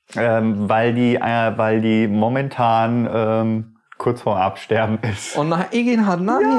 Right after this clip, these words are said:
Speaker 1: Ja, Eginhard. Ich, äh, ich bin, ich bin kein Mensch mit einem grünen Daumen.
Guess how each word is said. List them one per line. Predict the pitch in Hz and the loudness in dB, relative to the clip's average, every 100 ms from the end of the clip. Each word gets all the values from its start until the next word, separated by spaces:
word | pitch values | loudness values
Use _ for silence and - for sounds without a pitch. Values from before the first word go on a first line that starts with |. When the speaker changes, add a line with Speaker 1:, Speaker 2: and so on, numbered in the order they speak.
| 453 | 2
Speaker 1:
Ja, | 330 302 302 - | 2 0 0 2
Eginhard. | 330 302 269 277 269 - - - - - | 0 0 0 0 0 -4 -14 -14 -14 -14
Ich, | - - - | -12 -8 -2
äh, | 123 123 120 120 - | 2 2 2 -2 -8
ich | - - | -8 -4
bin, | 143 - | -4 -6
ich | - - _ _ - - | -12 -14 _ _ -20 -8
bin | - 160 | -4 -2
kein | 151 127 | 0 0
Mensch | 123 - | -2 -2
mit | 123 | -2
einem | 117 | -2
grünen | - 110 | 0 0
Daumen. | 110 98 95 | 0 -2 -2